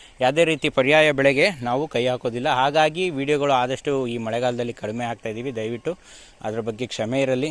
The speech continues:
ನಿಮ್ಗೆ ಏನಾದರೂ ಸ್ಪೆಷಲ್ಲಾಗಿ ವಿಡಿಯೋಗಳು ಬೇಕು, ಯಾವ್ದಾದ್ರು ಒಂದು ಬೆಳೆ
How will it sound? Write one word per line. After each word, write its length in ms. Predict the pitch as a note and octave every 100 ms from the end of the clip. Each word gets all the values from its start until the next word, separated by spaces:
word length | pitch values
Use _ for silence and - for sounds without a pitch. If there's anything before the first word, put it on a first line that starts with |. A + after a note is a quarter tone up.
| D3
ನಿಮ್ಗೆ 280 | B2+ A#2+ A2+
ಏನಾದರೂ 420 | B2 D3 D#3+ E3
ಸ್ಪೆಷಲ್ಲಾಗಿ 600 | D3+ - - D3+ D3 C#3
ವಿಡಿಯೋಗಳು 400 | B2+ B2+ C3+ C3
ಬೇಕು, 320 | A#2+ B2+ - B2
ಯಾವ್ದಾದ್ರು 320 | A2+ B2 C3
ಒಂದು 160 | A#2+
ಬೆಳೆ 380 | G#2+ A2 B2 B2